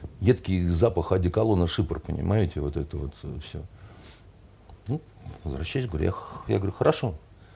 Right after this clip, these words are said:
выписывайте, я п-, подпишу, заплатим эти, значит». Они говорят: «Ну, все, подготовим завтра, так сказать». Да. На следующий день он приходит и приносит чистые, э, листы. Я говорю: «А где штраф?»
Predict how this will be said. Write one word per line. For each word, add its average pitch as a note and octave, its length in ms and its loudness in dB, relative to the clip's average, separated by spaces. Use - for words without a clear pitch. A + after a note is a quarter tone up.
выписывайте, G2 840 2
я E2+ 160 2
п-, E2 160 -10
подпишу, F#2 840 -2
заплатим F#2+ 600 2
эти, D#2 160 -6
значит». D#2 400 -6
Они C3 140 2
говорят: F#3 200 4
«Ну, B3+ 60 4
все, A#3 120 0
подготовим F#3 480 4
завтра, C#3+ 300 2
так F#2 200 -6
сказать». G2 260 -2
Да. G#2 100 -2
На C3+ 120 10
следующий A2+ 460 6
день G#3 280 8
он G#2+ 60 -2
приходит G#3 440 4
и - 60 -2
приносит C#3 440 2
чистые, E3+ 520 4
э, E2+ 840 0
листы. F2 420 -2
Я G2 100 2
говорю: F#2+ 220 2
«А - 20 0
где G2+ 160 2
штраф?» G2+ 300 0